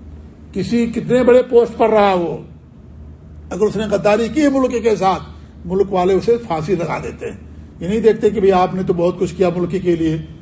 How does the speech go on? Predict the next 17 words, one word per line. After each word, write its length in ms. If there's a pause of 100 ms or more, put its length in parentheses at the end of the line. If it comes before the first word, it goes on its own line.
(220)
جب 160
آپ 200
وزیر 260 (120)
تھے، 180
منسٹر 360
تھے 240 (300)
تو 80
آپ 160
نے 120
بہت 400
کچھ 180
کیا، 240 (1040)
نہیں 200
دیکھا 260
جاتا 340
ہے 60
یہ۔ 100